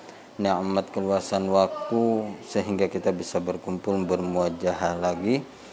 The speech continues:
dalam rangka mempelajari syariat Nabi Muhammad sallallahu alaihi wasallam. Salah satunya yaitu mempelajari kitab Khulasah Nuril Yaqin.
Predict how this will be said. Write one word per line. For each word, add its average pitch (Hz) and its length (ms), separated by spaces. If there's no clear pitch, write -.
dalam 92 320
rangka 98 720
mempelajari 95 1300
syariat 101 480
Nabi 95 320
Muhammad 92 400
sallallahu 90 560
alaihi 87 160
wasallam. 101 300
Salah 92 400
satunya 101 640
yaitu 92 560
mempelajari 90 1200
kitab 95 640
Khulasah 92 640
Nuril 90 400
Yaqin. 98 560